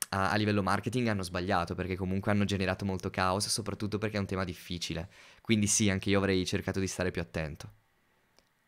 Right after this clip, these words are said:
Quindi, per esem-, quindi se per esempio io ho Trust Wallet, il mio mnemonic, dove lo trovo?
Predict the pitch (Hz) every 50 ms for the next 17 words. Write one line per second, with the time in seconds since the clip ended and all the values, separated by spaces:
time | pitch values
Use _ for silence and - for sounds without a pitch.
0 | _ _ _ _ _ - - - - - - - - _ _ _ - _ - 175
1 | 147 123 117 139 139 143 135 123 120 110 101 - - - 147 127 107 104 - -
2 | - 165 170 170 165 139 113 107 110 107 104 101 113 113 123 131 123 110 92 85
3 | - - 120 117 117 - - - 101 104 98 92 87 87 90 87 82 - - 95
4 | 82 - 104 107 117 135 139 127 117 113 113 110 107 104 95 92 92 92 - -
5 | 95 92 98 127 139 139 120 107 101 - 87 80 76 76 80 82 80 -